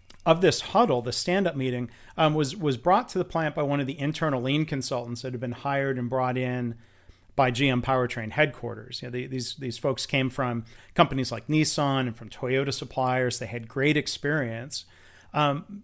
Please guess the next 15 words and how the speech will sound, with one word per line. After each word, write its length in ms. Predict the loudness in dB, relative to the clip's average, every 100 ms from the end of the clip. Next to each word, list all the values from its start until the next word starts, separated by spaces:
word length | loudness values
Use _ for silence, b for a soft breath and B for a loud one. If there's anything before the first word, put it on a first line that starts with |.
| 0
but 200 | 4 4
plant 240 | 4 4
management 420 | 6 6 4 2 0
<laughs> 20 |
really 320 | 4 6 6
didn't 260 | 4 4 2
want 220 | 0 -2
the 100 | -2
help. 400 | 0 0 -2 -6
They 100 | -2
didn't 240 | 0 2
want 180 | 4 4
to 40 |
learn 280 | 4 4 4
about 480 | 2 0 -2 -2 -6